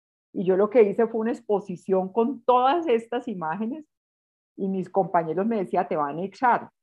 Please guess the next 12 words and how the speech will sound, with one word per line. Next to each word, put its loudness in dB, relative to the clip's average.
Bueno, -4
no -8
me -8
echaron -2
nunca -2
porque -14
seguí -14
trabajando -2
como -8
quince -8
años, -4
pero 6